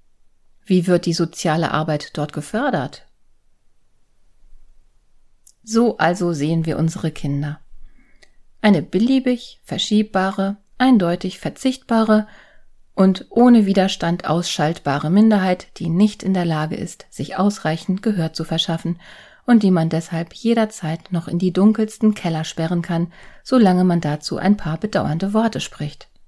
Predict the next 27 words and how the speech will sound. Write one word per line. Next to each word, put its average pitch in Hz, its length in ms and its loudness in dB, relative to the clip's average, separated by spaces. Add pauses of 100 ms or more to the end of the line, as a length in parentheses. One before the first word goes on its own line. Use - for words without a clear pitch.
(1400)
Wenn 226 260 6
wir 240 180 4
uns 165 380 -4
gerade 185 580 -2
auch 180 220 -4
im 202 280 2
Wahljahr 156 680 -6 (600)
für - 180 -2
die 208 140 6
Zukunft 285 560 -4
entscheiden 220 500 -2
wollen, 165 360 -4 (640)
dann 214 220 6
sollten 196 320 2
dabei 175 260 0
die 170 140 -4
Menschen, 185 500 0
die 170 140 -6
in 170 80 -2
dieser 170 260 -2
Zukunft - 520 -8
leben 202 360 2
sollen, 151 420 -2 (160)
eine 180 200 0
tragende 165 440 -4
Rolle 170 220 -2
spielen. 147 480 -6